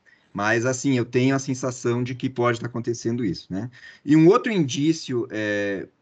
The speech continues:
que eu fui atrás é o seguinte,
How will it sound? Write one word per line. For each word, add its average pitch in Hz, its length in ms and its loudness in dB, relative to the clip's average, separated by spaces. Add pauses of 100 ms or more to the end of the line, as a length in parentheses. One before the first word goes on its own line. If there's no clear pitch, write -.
(100)
que 113 180 -2
eu 104 480 0
fui 107 280 0
atrás 117 520 2
é 143 60 0
o 139 60 -2
seguinte, 143 560 0